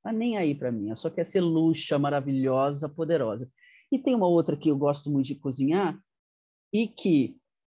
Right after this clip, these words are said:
às vezes, eu tava com, sem nenhuma maquiagem, sem nenhuma maquiagem, uma cara muito pálida, então eu pegava um batom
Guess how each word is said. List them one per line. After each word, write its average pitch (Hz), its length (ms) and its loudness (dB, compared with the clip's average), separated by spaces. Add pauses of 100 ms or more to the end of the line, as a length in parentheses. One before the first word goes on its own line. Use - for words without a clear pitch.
às 160 200 -2
vezes, 175 300 2
eu 170 100 2
tava 160 440 0
com, 143 500 -2
sem - 360 -2
nenhuma 202 580 4
maquiagem, 151 500 -4
sem 170 180 -4
nenhuma 190 200 0
maquiagem, 170 640 0 (200)
uma 214 160 -6
cara 202 180 0
muito 190 240 2 (140)
pálida, 202 480 0
então 170 200 0
eu 240 60 -4
pegava 185 340 0
um 180 100 -2
batom 156 680 -2